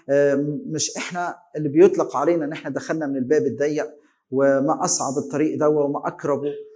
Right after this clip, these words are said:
آه، الكلام ده ما كانش بيقال عن من سيقبل يسوع، من ليس ب-، لم يقبل يسوع بعد.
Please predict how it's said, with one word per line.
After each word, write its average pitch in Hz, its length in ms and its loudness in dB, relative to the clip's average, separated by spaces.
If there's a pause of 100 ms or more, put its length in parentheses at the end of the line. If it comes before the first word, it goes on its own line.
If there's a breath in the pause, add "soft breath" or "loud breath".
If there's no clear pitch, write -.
(180 soft breath)
آه، 139 60 -2
الكلام 151 320 0
ده 151 220 2
ما 147 120 -4
كانش 254 360 0
بيقال 135 380 0
عن 147 280 -6 (260)
من 175 200 -2
سيقبل 143 800 -2
يسوع، 127 380 -6
من 165 380 -2
ليس 247 420 4
ب-، 147 340 -2
لم 185 260 2
يقبل 170 400 2
يسوع 143 240 0
بعد. 110 260 -2